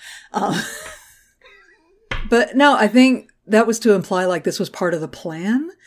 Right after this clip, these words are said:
But there's a moment while Maul is pontificating, while force choking her, um, that the other Death Watch were drawing weapons and they were gonna attack him for this.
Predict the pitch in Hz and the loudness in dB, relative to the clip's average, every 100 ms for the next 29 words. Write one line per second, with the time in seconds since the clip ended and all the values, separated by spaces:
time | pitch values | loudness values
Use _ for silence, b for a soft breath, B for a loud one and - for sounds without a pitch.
0 | B B B 196 208 214 220 226 226 214 | B B B 0 4 4 6 6 6 4
1 | 226 294 247 175 175 175 185 190 190 190 | 4 4 2 0 -2 0 2 4 2 0
2 | 175 180 180 185 - 165 - 165 190 190 | -2 -2 0 -2 -4 -6 -6 -4 -4 -4
3 | 196 180 180 180 165 160 156 - 175 - | -2 0 0 -2 -8 -8 -8 -2 -2 -2
4 | 185 165 170 160 165 160 B B B B | -4 -4 -6 -8 -10 -10 B B B B
5 | 196 180 175 185 190 185 190 196 214 214 | -2 -2 -6 0 0 2 -4 2 2 4
6 | 185 170 175 165 180 165 160 - - 180 | 2 2 0 -2 -2 -2 -2 -6 -4 -4
7 | 180 180 165 170 233 214 214 185 175 170 | 0 0 0 0 2 4 2 0 -4 -2
8 | 165 160 185 202 196 226 214 170 151 165 | -2 -4 -8 -6 -4 -4 -6 -10 -6 -6
9 | 165 156 | -4 -6